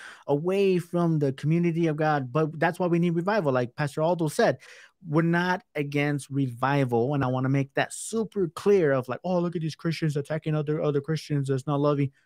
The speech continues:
And we will get to the Asbury specifically here. But I just wanna point out this one verse that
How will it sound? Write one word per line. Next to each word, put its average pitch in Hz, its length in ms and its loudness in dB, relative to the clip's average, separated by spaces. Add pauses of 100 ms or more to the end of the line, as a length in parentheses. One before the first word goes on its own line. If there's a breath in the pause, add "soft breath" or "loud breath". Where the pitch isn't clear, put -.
(120)
And 127 120 2
we 143 120 6
will 147 420 6
get 143 200 0
to 139 60 -10
the 143 80 -2
Asbury 135 460 2
specifically 127 720 -2
here. 110 280 0 (480)
But 123 120 0
I 131 120 4
just 143 180 0
wanna 156 220 6
point 151 260 2
out 143 200 2
this 127 160 -2
one 147 600 2
verse 131 400 2
that 123 220 0